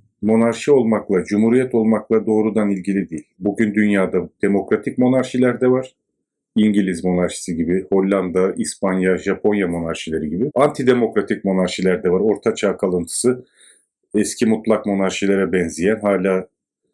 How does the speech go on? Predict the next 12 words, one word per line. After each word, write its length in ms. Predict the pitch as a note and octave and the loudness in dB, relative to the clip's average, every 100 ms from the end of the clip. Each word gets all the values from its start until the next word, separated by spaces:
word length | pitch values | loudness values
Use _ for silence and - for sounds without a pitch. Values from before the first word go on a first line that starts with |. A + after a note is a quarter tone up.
| _ _ _ | _ _ _
hükümdarın 540 | A2 - G2+ G2 F#2+ G2 | -6 0 0 2 0 -2
mutlak 400 | G2+ - F#2+ G2+ | -2 -2 -2 -2
yetkili 380 | F#2+ - G2 G2+ | -4 -2 0 2
olduğu 420 | F2 D2 A#2 C3+ | 0 0 0 2
monarşiler 600 | A#2+ B2 A#2+ A#2 A2+ G2 | 2 2 0 2 2 2
de 60 | F2+ | -2
var. 160 | E2 - | -4 -4
Suudi 280 | G2+ F2+ | -2 0
Arabistan 540 | F#2+ F#2 - - F#2 E2+ | 0 0 -4 -6 -4 -2
gibi, 200 | F2 F2+ | -4 -4
Katar 360 | F#2 - F2 | -4 -2 -4
gibi. 220 | D#2 E2+ | -4 -6